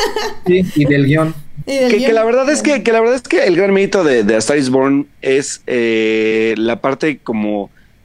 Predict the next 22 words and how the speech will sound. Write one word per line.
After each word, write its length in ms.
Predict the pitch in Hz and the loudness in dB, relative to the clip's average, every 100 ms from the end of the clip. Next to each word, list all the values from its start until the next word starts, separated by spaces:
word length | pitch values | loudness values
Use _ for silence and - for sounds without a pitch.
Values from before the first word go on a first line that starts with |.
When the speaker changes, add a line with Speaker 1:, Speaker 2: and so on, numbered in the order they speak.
| - | -6
Speaker 3:
musical 640 | 123 120 127 110 165 214 - | -2 -2 -4 -2 0 0 -2
y 100 | 139 | -4
la 160 | 120 | -4
parte 180 | 123 147 | -4 -6
también, 480 | 151 131 139 143 147 | -4 -4 -4 -6 -4
yo 100 | 143 | -4
sí 80 | 196 | -2
voy 120 | 226 | 0
a, 140 | 220 170 151 | 0 -4 -6
yo 140 | 185 | -6
sí 100 | 208 | -4
apelé 240 | 208 151 | -6 -4
mucho 260 | 151 156 175 | -4 -6 -6
a 20 | |
la 100 | 139 | -6
parte 240 | 120 127 139 | -8 -8 -6
de 100 | 110 | -6
edición 340 | 107 - 123 | -8 -8 -8
y 80 | 127 | -6
de, 220 | 110 98 | -6 -6
de 120 | 104 | -8
producción. 500 | 104 101 101 - 113 | -8 -8 -8 -8 -8